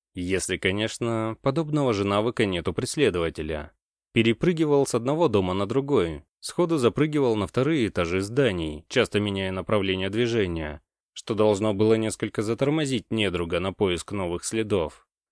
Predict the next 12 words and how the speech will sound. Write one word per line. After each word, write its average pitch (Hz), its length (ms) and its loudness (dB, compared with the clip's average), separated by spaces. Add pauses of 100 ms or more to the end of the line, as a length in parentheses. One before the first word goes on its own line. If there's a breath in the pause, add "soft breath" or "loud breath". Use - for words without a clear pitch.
(120)
Пару 165 300 4
раз 139 200 4
на 131 120 2
чистых - 380 -2
улицах 151 360 0
пробегал 110 480 4
несколько 104 460 -2
сот 95 240 -2
метров 131 360 -2
прямо 90 340 0
по 113 120 0
дороге, 90 640 0